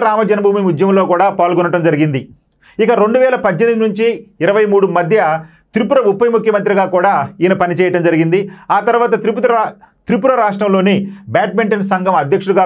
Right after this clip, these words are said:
కూడా ఈయన బాధ్యతలు నిర్వహించడం జరిగింది. మరి ప్రస్తుతం మన తెలంగాణ రాష్ట్రానికి నూతన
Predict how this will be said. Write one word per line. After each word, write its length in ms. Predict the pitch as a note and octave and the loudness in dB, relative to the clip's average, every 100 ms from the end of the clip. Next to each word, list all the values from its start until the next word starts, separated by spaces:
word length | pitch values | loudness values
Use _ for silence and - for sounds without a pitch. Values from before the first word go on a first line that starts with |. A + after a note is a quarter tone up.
| F3 | 2
కూడా 180 | F3 F#3 D#3 - - | 0 0 -2 -6 -6
ఈయన 120 | D#3+ F#3 D3+ | -2 0 0
బాధ్యతలు 360 | E3+ F3 F#3+ F3 | 0 0 0 0
నిర్వహించడం 440 | D#3+ E3 D#3+ D#3+ D3+ | 0 0 -2 -2 0
జరిగింది. 340 | D3+ C#3 A#2+ A2 - _ | 0 0 -4 -8 -14 _
మరి 120 | - F3+ | -2 -2
ప్రస్తుతం 400 | F#3 G3 A#3+ A3 E3+ - - E3+ | -2 -2 0 0 0 -2 -8 -6
మన 80 | F#3 | -2
తెలంగాణ 380 | F#3 G3+ G#3+ G#3 G3 F3 | 0 0 0 0 0 0
రాష్ట్రానికి 500 | E3+ E3 E3 D#3+ F3+ B2 - - | -2 -2 -2 0 -2 -2 -6 -4
నూతన 300 | D3+ G#3 G#3+ | -2 0 0